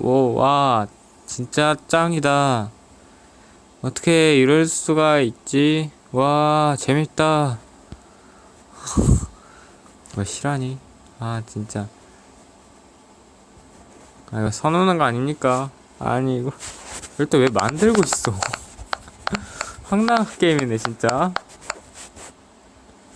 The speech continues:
한 번 이런 댓글에 나왔어요.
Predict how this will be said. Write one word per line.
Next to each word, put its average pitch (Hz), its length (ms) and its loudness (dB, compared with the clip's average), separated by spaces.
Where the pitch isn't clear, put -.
한 170 140 0
번 185 180 4
이런 147 240 2
댓글에 135 840 4
나왔어요. 117 720 0